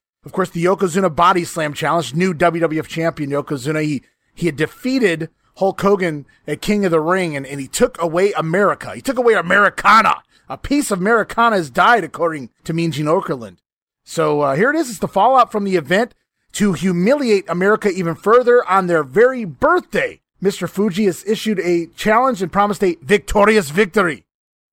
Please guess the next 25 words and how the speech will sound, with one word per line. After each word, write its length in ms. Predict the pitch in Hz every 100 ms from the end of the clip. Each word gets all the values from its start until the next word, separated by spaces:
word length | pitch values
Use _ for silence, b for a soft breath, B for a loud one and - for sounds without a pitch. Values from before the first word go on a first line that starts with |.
| _
today 420 | - 165 175 175 -
at 180 | 165 165
the, 180 | 170 156
uh, 120 | 151
Intrepid 600 | 160 156 185 170 269 - _ _ _
<laughs> 380 | _ - - 208
in 60 | 185
the 120 | 165
harbor 340 | 165 170 208
here. 260 | 202 254 330 b b b b
Uh, 320 | 151 151 151
but 220 | 147 170
before 260 | 165 220 226
we 160 | 214
talk 380 | 196 196 190 - -
all 380 | 185 214 202
about 400 | 175 165 196 170
the 140 | 170 151
Stars 320 | - 175 170
and 80 | 151
Stripes 240 | 175 165
Challenge 340 | - 170 180 160
and 80 |
the 60 | 147
fallout, 580 | - 170 175 151 160